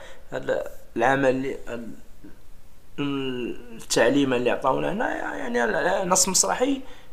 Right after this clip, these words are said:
يحتاج إلى خبرة في كتابة نص مسرحي. إذن فقط قم بتحو-، بتحويل هذا ال-،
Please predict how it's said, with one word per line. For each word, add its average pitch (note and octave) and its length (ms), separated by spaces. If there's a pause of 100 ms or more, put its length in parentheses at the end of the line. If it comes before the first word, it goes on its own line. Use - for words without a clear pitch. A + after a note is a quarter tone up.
يحتاج G#3 460
إلى F#3+ 600 (100)
خبرة D3 420
في D3 160
كتابة C3+ 480
نص B2+ 200
مسرحي. A#2+ 440 (500)
إذن A3+ 140
فقط A3 340
قم F3 240
بتحو-، D3+ 480
بتحويل D#3 480
هذا C3+ 300
ال-، B2 120